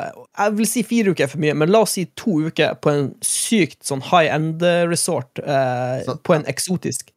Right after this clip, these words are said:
Speaker 1: eksotisk lokasjon. Tenk, eh, White Lotus-aktig plass, med sånn
Speaker 2: Oh, ja.
Speaker 1: kvalmt, kvalmt, høflig personell, og
Speaker 2: Ja.
Speaker 1: bare luksus, eh, i sus og dus. Men så er det en vri her,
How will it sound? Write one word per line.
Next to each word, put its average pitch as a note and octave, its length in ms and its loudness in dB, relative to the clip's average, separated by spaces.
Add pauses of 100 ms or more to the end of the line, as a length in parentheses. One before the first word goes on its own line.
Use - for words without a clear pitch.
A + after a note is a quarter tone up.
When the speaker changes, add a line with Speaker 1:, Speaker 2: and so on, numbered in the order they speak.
(360)
Speaker 1:
eksotisk F3+ 800 -2
lokasjon. D3+ 480 0
Tenk, F3 340 0
eh, C#3+ 80 4
White C#3+ 380 2
Lotus-aktig - 1200 -4
plass, C3+ 280 -2 (300)
med D#3+ 140 6
sånn D#3 160 6 (200)
Speaker 2:
Oh, A#3 60 -4
ja. F3 100 0
Speaker 1:
kvalmt, F3+ 560 2 (380)
kvalmt, E3 540 2
høflig D#3+ 380 -2
personell, D#3 540 -2 (360)
og B2 80 0
Speaker 2:
Ja. C#3 60 0
Speaker 1:
bare C#3+ 520 2
luksus, - 640 -4
eh, B2+ 400 0
i C#3 420 -2
sus F3 220 -2
og D3+ 80 -2
dus. G#3 240 0
Men D#3+ 600 0 (500)
så - 120 -2
er E3+ 40 2
det F#3 120 4
en D3 40 -2
vri A3 240 2
her, C3 240 -2